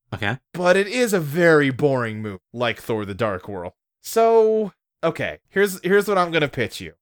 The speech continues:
Speaker 2: Let's, let's scoot Iron Man two and Winter Soldier down to Ds.
Speaker 1: Okay.
Speaker 2: 'Cause they're,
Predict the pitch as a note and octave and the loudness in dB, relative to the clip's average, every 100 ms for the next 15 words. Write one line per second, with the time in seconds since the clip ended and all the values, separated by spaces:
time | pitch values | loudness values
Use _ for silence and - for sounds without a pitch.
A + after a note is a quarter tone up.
0 | _ E3+ - - G3 A3+ - - C4+ A#3 | _ -6 -6 -4 -2 -2 -2 -4 2 4
1 | G#3+ F#3+ E3+ E3 - D#3 D3 B2+ A#2+ A2+ | 4 2 0 -2 0 2 2 0 -4 -8
2 | - - C#3 C3 - A#2 G2 G2 G2+ F2+ | -12 -8 -4 -4 -4 -6 -6 -6 -6 -6
3 | D#2+ F#2+ F2 F2+ - - - _ - C3+ | -10 -10 -8 -8 -10 -12 -16 _ -16 -6
4 | A2+ - _ _ _ _ C#3+ C3+ - E3 | -6 -6 _ _ _ _ -4 -2 -6 -2
5 | G#3 G#3+ | 2 2